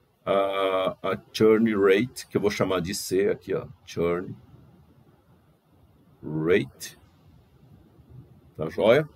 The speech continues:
Então, no final do primeiro ano, o que que acontece? Eu perco já alguns clientes, então eu vou perdendo cliente, ó, ó, eu vou perdendo cliente.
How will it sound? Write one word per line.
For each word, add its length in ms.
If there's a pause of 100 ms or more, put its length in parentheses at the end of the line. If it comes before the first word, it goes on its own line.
(760)
Então, 360
no 140
final 340
do 120
primeiro 480
ano, 340
o 60 (240)
que 160
que 80
acontece? 640 (400)
Eu 160
perco 640
já 120
alguns 400
clientes, 600 (120)
então 280
eu 140
vou 160
perdendo 560
cliente, 580
ó, 200 (460)
ó, 120 (400)
eu 100
vou 140
perdendo 480
cliente. 800